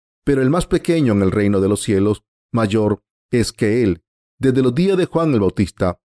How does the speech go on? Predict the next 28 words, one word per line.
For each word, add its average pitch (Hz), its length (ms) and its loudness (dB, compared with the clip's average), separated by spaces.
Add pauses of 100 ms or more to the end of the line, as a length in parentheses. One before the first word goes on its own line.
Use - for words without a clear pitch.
(180)
hasta 113 320 -4 (100)
ahora, 107 560 -2 (340)
el 113 140 0
reino 135 280 0
de 135 100 0
los 135 120 -2
cielos 139 460 -2 (220)
sufre 135 360 -2
violencia, 127 680 -2 (260)
y 139 80 0
los 135 140 2
violentos 151 420 0
lo 90 80 0
arrebatan. 82 560 -2 (520)
Porque 127 240 -2
todos 180 240 0
los 190 100 0
profetas 135 580 -4
y 113 100 -2
la 104 100 0
ley 98 320 0 (640)
profetizaron 113 640 0
hasta 110 180 -2
Juan, 117 420 -2 (260)
y 117 80 -12
si 123 120 -4
queréis 117 320 0
recibirlo, 117 720 0